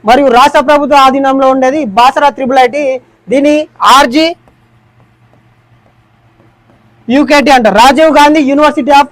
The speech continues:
Knowl-, Knowledge Technology అని కూడా పిలుస్తారు. So, ఈ బాసరాలతో, బాసరాలో ఏ విధంగా అయితే ఉందో అదే, అదే యూనివర్సిటీని విశ్వ-, రాష్ట్ర విశ్వవిద్యాలయాన్ని ఈరోజు మన మహబూబ్నగర్లో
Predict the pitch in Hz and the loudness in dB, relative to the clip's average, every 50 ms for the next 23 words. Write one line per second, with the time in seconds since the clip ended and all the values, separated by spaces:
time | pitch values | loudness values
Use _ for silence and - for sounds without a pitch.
0 | 269 254 262 269 247 233 226 240 247 269 285 285 277 - 277 262 240 269 269 277 | -2 0 0 0 -2 -2 -2 0 2 2 2 0 0 -2 -4 -4 -2 -2 0 0
1 | 262 247 262 254 254 254 247 254 269 262 - 247 247 208 - 247 233 247 285 294 | 0 0 0 -2 -2 -2 -2 0 -2 -2 -2 -4 -6 -2 0 0 2 2 0 -2
2 | - _ _ _ _ _ - 294 311 302 269 254 285 277 214 190 233 254 302 - | -4 _ _ _ _ _ 0 2 2 2 2 2 0 -2 0 0 0 2 2 2
3 | 339 330 320 320 330 320 302 330 320 311 277 214 233 254 285 285 339 311 311 320 | 2 2 2 2 2 2 2 2 2 2 2 2 0 0 2 2 0 0 0 2
4 | 302 294 294 294 302 277 302 294 294 294 285 254 285 277 277 277 294 311 311 311 | 2 2 2 2 0 0 0 0 0 0 0 2 0 0 0 2 2 2 2 0
5 | - _ _ _ _ - 208 254 330 339 339 330 302 - - - - 226 254 311 | -2 _ _ _ _ -2 0 2 4 4 4 4 2 0 -4 -4 -2 0 2 2
6 | 339 339 330 311 302 294 311 311 269 311 302 277 302 302 302 294 254 269 - 302 | 2 2 2 2 2 2 2 0 0 0 -2 0 0 0 2 0 0 -2 0 0
7 | 294 294 285 254 254 277 277 320 294 294 294 - 302 285 277 240 285 277 277 277 | 0 2 2 2 2 2 2 2 0 0 0 0 0 0 0 2 2 2 2 2
8 | 269 269 285 302 285 247 - _ _ _ _ - 247 285 294 302 294 302 277 277 | 2 2 0 -2 -4 -4 -8 _ _ _ _ -2 0 2 4 4 2 2 2 2
9 | 269 262 240 233 240 262 277 311 311 302 302 302 294 294 302 294 285 269 | 2 0 2 2 2 2 2 2 2 2 4 4 4 4 4 4 2 2